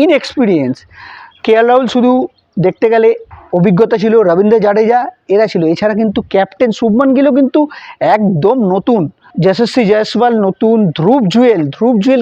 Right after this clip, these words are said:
কিন্তু লাস্ট ম্যাচে অসাধারণ কিপিং করেছে। যে জায়গাগুলো থেকে বল ধরেছে বা যেইভাবে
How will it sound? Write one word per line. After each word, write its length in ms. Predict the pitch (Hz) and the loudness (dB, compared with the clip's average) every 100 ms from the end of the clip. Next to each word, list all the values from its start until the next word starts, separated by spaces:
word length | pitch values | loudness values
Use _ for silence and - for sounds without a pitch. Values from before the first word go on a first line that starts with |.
| 247 | 0
কিন্তু 240 | 240 - 269 185 156 | 0 0 0 2 0
লাস্ট 240 | 190 - - | 0 -2 -2
ম্যাচে 180 | 233 277 - | 0 0 -2
অসাধারণ 340 | - 220 233 - | -2 -2 -2 -4
কিপিং 220 | 190 226 226 | -4 -2 0
করেছে। 220 | 170 143 135 - - - 147 | -2 -4 -6 -10 -20 -6 -2
যে 100 | 190 233 185 | 0 2 0
জায়গাগুলো 440 | 185 233 214 254 240 | 0 0 2 0 0
থেকে 140 | 233 254 156 | 0 0 0
বল 140 | 196 226 170 | 0 0 -2
ধরেছে 340 | 170 233 196 180 196 | 0 0 0 0 0
বা 60 | 180 156 | 0 0
যেইভাবে 380 | 180 196 202 | 0 2 2